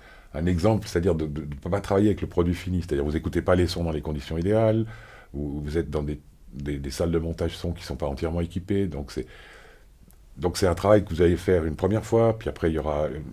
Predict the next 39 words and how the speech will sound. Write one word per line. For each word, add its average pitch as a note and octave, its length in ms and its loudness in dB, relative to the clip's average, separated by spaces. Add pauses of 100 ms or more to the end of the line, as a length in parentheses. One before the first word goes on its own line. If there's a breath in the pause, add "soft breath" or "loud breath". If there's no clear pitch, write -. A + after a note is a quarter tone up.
(120)
passage D2+ 320 -2
au D2 60 -4
studio, G2 380 2
on E2 80 0
va C#2+ 80 -4
faire C#2+ 180 -6
un D#2 80 -4
autre F2+ 140 -4
travail. G2+ 340 -2 (460 loud breath)
Moi E2+ 80 0
je - 60 -6
pense A2 140 2
que - 40 -4
c'est F2 80 2
un E2+ 100 2
tout. B2+ 280 -2 (1000 loud breath)
Euh, C2 260 -6 (360)
quand - 160 -4
on G2 80 4
me F#2 60 4
demande G#2 260 6
souvent F#2+ 340 0 (840)
comment F#2 360 2
on D#2 80 -2
pourrait F2 300 2
enseigner F2+ 360 2
le F2 60 4
mixage, A2+ 380 2
on, D#2 120 -2
ben, D2 240 -4
je C#2 80 -10
dirais F2 240 -2
qu'on D2+ 100 -4
va E2 80 -2
commencer F2 280 -4
par E2+ 120 2
enregistrer F2+ 400 0
un F2 80 0
son. A#2+ 280 -4